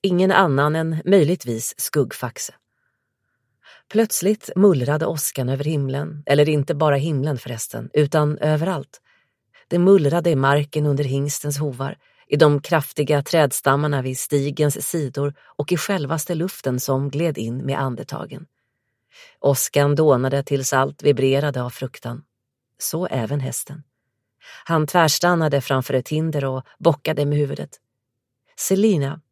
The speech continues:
som enbart hade manen att hålla sig i, flög hjälplöst av.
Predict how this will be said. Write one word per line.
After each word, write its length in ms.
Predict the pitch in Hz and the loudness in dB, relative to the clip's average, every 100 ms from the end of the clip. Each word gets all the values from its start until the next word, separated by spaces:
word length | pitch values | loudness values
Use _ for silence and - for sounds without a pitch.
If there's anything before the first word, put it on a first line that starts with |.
| _ _ | _ _
som 200 | - - | -10 -2
enbart 600 | 139 139 135 147 147 - | 2 4 4 4 2 0
hade 260 | 143 131 131 | -2 0 2
manen 400 | 135 139 156 139 | 2 2 0 -2
att 160 | 127 | -4
hålla 320 | - 143 131 135 | 0 0 0 -2
sig 260 | - 147 | -2 -2
i, 60 | - _ _ - - | -4 _ _ -20 -12
flög 460 | - 151 147 143 - | 0 2 4 0 -4
hjälplöst 800 | 185 180 117 - 135 135 - - | -2 -2 -6 -6 -4 -4 -6 -10
av. 200 | 127 | -12